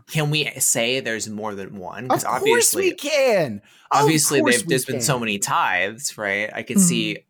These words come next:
Speaker 1: a small group of them in there, you know?
Speaker 2: Yeah, yes, absolutely.
Speaker 3: Mm-hmm.
Speaker 1: Okay.
Speaker 2: Absolutely,
Speaker 1: What do you think
Speaker 2: Daniel.
Speaker 1: about that, Courtney?
Speaker 3: Yes, but I also do like
Speaker 1: Okay.
Speaker 3: the idea of them kinda merging together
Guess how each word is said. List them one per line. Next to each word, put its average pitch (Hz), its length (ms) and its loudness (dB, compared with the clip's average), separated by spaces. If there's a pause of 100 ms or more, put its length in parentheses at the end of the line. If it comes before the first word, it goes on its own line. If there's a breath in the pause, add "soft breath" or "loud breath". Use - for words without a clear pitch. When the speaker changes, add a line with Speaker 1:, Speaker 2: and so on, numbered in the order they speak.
(160)
Speaker 1:
a 117 40 -6
small 117 500 0
group 113 260 -8
of 104 180 -10
them 98 220 -6
in 120 220 -6
there, 95 440 -12 (160)
you 101 100 -8
know? 90 360 -12 (340)
Speaker 2:
Yeah, - 160 -2 (320)
yes, 185 580 -4 (120)
absolutely. 185 580 2
Speaker 3:
Mm-hmm. 151 120 -6
Speaker 1:
Okay. 90 420 -6
Speaker 2:
Absolutely, 190 480 0
Speaker 1:
What - 60 -4
do 110 80 -12
you 95 40 -14
think 107 200 -10
Speaker 2:
Daniel. - 40 -2
Speaker 1:
about 101 280 -6
that, 101 240 -4
Courtney? - 500 -20 (500)
Speaker 3:
Yes, 220 640 -4
but 240 140 2
I 226 80 2
also 233 240 2
do 208 220 -2
like 202 160 -2
Speaker 1:
Okay. - 80 -4
Speaker 3:
the 208 100 0
idea 190 240 0
of 180 80 -4
them 175 220 -4
kinda 180 180 -4
merging 170 480 -4
together 165 640 -6